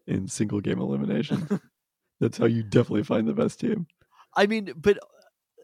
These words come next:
Speaker 2: they don't in a lot of ways where they do the home and home and then away goals. Single game elimination is the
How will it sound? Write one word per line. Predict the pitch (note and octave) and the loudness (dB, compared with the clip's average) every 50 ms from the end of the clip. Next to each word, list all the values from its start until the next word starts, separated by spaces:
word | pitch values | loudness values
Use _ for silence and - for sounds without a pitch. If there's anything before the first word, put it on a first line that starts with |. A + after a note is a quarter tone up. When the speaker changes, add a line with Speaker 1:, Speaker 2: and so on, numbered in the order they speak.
| _ _ _ _ _ _ _ _ _ _ - | _ _ _ _ _ _ _ _ _ _ 0
Speaker 2:
they | C3+ F3 F#3+ | 2 2 2
don't | E3 C#3 - D#3 E3 E3+ D3 - | 2 4 4 4 4 4 0 -4
in | B2+ | -8
a | B2 G#2+ | -8 -4
lot | A2 A#2 A#2+ | -2 -2 -2
of | A#2 A2 | -2 -2
ways | A2 A2 A2 G#2+ - | -4 -4 -6 -6 -8
where | B2 A2+ | -8 -8
they | A2+ A2+ | -8 -8
do | G#2+ A#2 | -8 -8
the | G#2+ A2 A2+ A2+ A2 - - | -8 -6 -6 -6 -6 -8 -8
home | - - C#3 C3+ C3 | -4 -2 -2 -2 -2
and | B2 | -4
home | A2+ A2+ A#2+ B2 B2 A#2 | -4 -4 -4 -4 -4 -4
and | A#2 A2 A2 A2 | -6 -8 -8 -10
then | G#2+ G#2+ G2+ - - - | -10 -12 -12 -12 -10 -8
away | B2 A2+ A2+ A2+ B2 | -6 -4 -4 -4 -6
goals. | A#2+ - A2 - - A#2 A2+ G#2+ - - _ _ _ _ _ _ _ _ _ _ _ _ _ _ _ _ _ _ _ _ _ _ _ _ _ _ _ _ _ _ _ _ _ _ _ _ - | -6 -6 -6 -6 -6 -6 -8 -10 -14 -20 _ _ _ _ _ _ _ _ _ _ _ _ _ _ _ _ _ _ _ _ _ _ _ _ _ _ _ _ _ _ _ _ _ _ _ _ -12
Single | - - G3+ G3 A3 G3+ | -6 -2 -2 0 0 -2
game | F3 G3+ G3 | -2 -4 -4
elimination | F#3+ F#3+ F#3+ F#3 F3+ F#3 F#3 - F3+ E3 | -4 -6 -8 -6 -6 -8 -8 -8 -8 -10
is | D3 | -8
the | D3 C#3+ | -8 -10